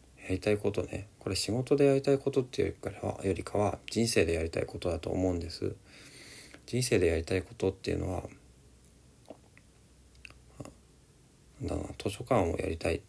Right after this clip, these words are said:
とか、お猿のジョージの本を書きたいとか。でも、お猿のジョージの本を書くっていうのはどうだろうな。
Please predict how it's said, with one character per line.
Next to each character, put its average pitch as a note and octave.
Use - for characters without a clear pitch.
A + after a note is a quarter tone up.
と -
か、 -
お G#2
猿 G2+
の A2
ジ A#2
ョ A#2
ー G#2
ジ G2
の F2
本 F#2+
を E2
書 -
き -
た -
い -
と -
か。 -
で -
も、 G#2
お -
猿 B2
の C3+
ジ C#3
ョ D3
ー -
ジ G#2
の F#2
本 G2
を E2+
書 -
く -
っ -
て -
い F2
う -
の E2+
は -
ど G#2
う -
だ E2+
ろ E2
う F#2
な。 G2